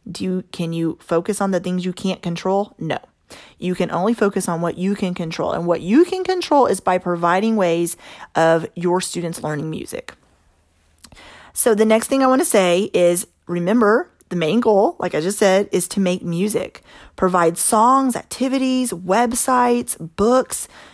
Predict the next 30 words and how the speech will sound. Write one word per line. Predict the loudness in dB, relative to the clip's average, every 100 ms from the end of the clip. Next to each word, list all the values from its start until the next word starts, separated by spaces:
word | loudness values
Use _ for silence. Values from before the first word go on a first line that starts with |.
| _
m-, | -2 -2 2
and | 2 4 6
movement | 6 6 4
activities | 0 0 -2 0 -2 -4
that | -2 -2
are | -2
great | 0 0 0
for | -2 -2 -2
all | 0 2 0 0 -4
ages. | -4 -2 -4 -6 -8 -10 _ -20 -20 _
And | 0 4
then | 4 2 2
rotate | 4 2 0 -4 -2
different | -4 -2 -2
activities | -2 -2 0 0 -2
to | -4
keep | -8 -4 -6 -4
the |
kids | -10 -4 -4 -4
engaged. | -6 -6 -4 -6 -6 -10 -12 -20 -20 -20 -4
Come | 0 2
up | 2
with | 0
different | 0 0 0
ways | 2 2 2
of | 0
presenting | 0 2 0 0
music | 0 -2 -2 -4
each | -6 -6 -4
time | -4 -4 -6 -10